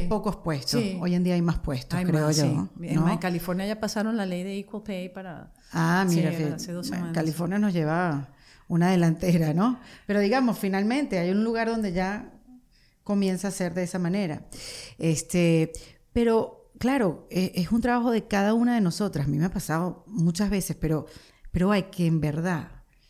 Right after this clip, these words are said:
Speaker 1: aplicar el cambio, hay que
Speaker 2: Sí.
Speaker 1: ser parte de ella. A mí, no sé,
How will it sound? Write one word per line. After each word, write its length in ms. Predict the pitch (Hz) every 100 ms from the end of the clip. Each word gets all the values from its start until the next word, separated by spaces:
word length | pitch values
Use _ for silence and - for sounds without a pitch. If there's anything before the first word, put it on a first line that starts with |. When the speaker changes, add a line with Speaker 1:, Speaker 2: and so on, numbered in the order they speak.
| _ _ _ -
Speaker 1:
aplicar 600 | 165 - 170 170 180 147
el 120 | 147
cambio, 380 | - 117 110 - -
hay 120 | 185
que 100 | 185
Speaker 2:
Sí. 60 | 170
Speaker 1:
ser 160 | 180 165
parte 240 | 156 147
de 100 | 131
ella. 200 | - -
A 80 | 151
mí, 360 | 175 170 190 190
no 120 | 170
sé, 300 | - -